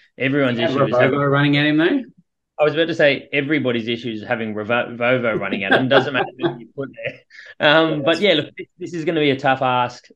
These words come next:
Speaker 1: for the, the Ndrua to back it up and for the Force to actually show, with some players missing, uh, to their home fans that they,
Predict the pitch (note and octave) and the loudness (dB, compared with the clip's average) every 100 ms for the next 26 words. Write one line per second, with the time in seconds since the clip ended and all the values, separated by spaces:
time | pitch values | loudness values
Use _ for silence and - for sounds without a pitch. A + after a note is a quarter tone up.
0 | _ - C3 B2+ A#2 G2+ _ B2+ B2+ B2 | _ -6 -2 -2 -4 -10 _ -4 -2 0
1 | B2 D3 E3 D3 A2+ A#2+ A#2+ A2+ A2 - | 2 2 4 2 0 -4 -2 -2 -4 -6
2 | _ _ B2 A#2 C3 A#2+ - C3 B2 - | _ _ -10 -6 -6 -6 -4 -4 -2 -4
3 | A#2 A#2 - A#2 - A#2 G#2+ G#2 G#2 A#2+ | -4 -4 -6 -8 -6 -6 -4 -6 -8 -6
4 | C3+ C3+ B2 A2+ G#2 G#2+ G#2 G#2 G2+ G2+ | -6 -4 -4 -4 -6 -8 -10 -10 -10 -12
5 | _ - - _ G#2+ G#2+ - B2 A2 A2 | _ -20 -20 _ -6 -4 -4 -2 -4 -4
6 | A2 A2 - A2 G#2 G#2 G#2 G#2 - - | -6 -6 -4 -6 -6 -8 -6 -6 -8 -10
7 | A#2 G#2+ G#2+ G#2+ G#2+ | -8 -4 -4 -6 -8